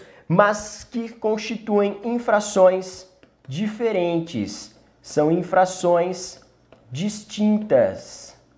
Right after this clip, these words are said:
Distintas. Beleza? Agora, quando você tiver diante do concurso material homogêneo,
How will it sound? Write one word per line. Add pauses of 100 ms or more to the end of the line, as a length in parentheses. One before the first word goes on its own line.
(500)
Distintas. (800)
Beleza? (400)
Agora,
quando
você
tiver
diante
do
concurso
material
homogêneo,